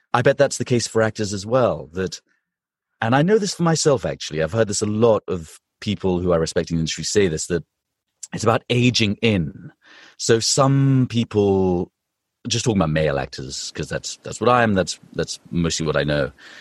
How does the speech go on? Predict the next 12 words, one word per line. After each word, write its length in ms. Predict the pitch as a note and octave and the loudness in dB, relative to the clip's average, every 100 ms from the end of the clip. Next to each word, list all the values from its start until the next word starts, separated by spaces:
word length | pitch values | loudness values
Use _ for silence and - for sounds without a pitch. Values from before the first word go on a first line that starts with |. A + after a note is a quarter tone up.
| - - - | -20 -20 0
You 100 | A#2 | 2
know, 60 | |
that 140 | A2+ B2+ | 2 0
you 60 | |
get 160 | A#2+ B2 | 0 0
some 220 | - B2 | 2 4
male 180 | A#2 G#2+ | 4 2
actors 200 | G2+ F#2 | 0 -2
who 100 | G#2+ | 2
are 20 | |
just 200 | A2+ - | 2 0
beautiful 600 | G#2 G2+ G2 F2 - C#2 | -2 -2 -2 -6 -8 -10